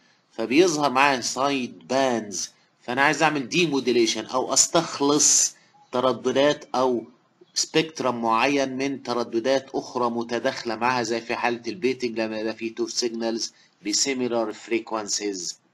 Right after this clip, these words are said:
بختار الديموديليشن في بعض الأحيان لما أفحص البيرنج، لما يبقى فيه تداخل من ترددات اللي جاية من الانر ريس أو البولز،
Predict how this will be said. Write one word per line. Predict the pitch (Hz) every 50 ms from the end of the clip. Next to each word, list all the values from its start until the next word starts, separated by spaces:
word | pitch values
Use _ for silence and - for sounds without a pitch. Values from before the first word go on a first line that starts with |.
| _ _
بختار | - 160 165 165 - - 240 240 233 208
الديموديليشن | 185 - 170 185 180 160 156 147 147 147 156 160 156 - 147 139 127
في | 123 - - 139 131
بعض | 120 135 131 127 120 120
الأحيان | 117 - 120 - 127 131 127 123
لما | 120 117 117 120 117 117 98 76 95
أفحص | 123 123 - - - 123 120 - - - - -
البيرنج، | 120 120 120 113 107 95 - - _ - - 139 143 139 123 117 123 127 117
لما | 117 123 117 117 120
يبقى | 127 120 107 107 113
فيه | - 127 123
تداخل | - 123 113 120 127 127 - - 123 117
من | 113 113 117 120 113 113 113
ترددات | - 113 113 113 113 - 120 123 120 -
اللي | 113 110 110
جاية | 101 117 117 113
من | 110 110 107
الانر | 107 104 - - 120 120 117 107 98
ريس | 113 127 135 143 - - -
أو | - 110 104 104
البولز، | 104 101 85 82 135 147 151 147 143 139 123 117 - - -